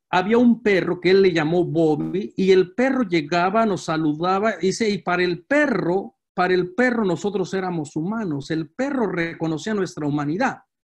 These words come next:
cosa que los nazis no reconocieron la humanidad de los humanos.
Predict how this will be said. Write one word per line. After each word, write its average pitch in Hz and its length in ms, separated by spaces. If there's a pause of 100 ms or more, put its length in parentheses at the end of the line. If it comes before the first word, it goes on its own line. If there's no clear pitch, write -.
cosa 269 600 (340)
que 214 360
los 175 280
nazis 220 680
no 190 240
reconocieron 180 800
la 147 80
humanidad 143 680 (240)
de 147 160
los 143 180
humanos. 185 640